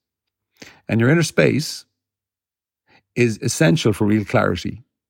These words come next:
for real clarity. Now, I, I remember, um, hearing something along the lines years ago around, you know,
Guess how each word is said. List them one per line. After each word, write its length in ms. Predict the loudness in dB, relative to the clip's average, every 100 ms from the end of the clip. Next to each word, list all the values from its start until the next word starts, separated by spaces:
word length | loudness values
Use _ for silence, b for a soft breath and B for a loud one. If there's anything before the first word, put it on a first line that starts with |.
| _ _ _ _ _ _ _
for 120 | -2
real 220 | 2 2 2
clarity. 440 | -2 -6 -10 -16 _ _ _ _ _ b b b b b b b b -2
Now, 160 | 0
I, 300 | 2 2 2 0 0
I 20 |
remember, 720 | 2 2 2 4 2 0 -6 -20 -20 _
um, 600 | -4 -4 -2 -4 -6 -10 -14 _ _ _ _ _ 0
hearing 240 | 2 2
something 320 | 0 0 2
along 180 | 2 2
the 80 | 2
lines 240 | 0 0
years 220 | 0 -2
ago 240 | 0 0 0
around, 540 | 0 2 2 -2 -8 -12 -20 _ _ _ _ _ _ -10
you 60 | -6
know, 280 | -6 -8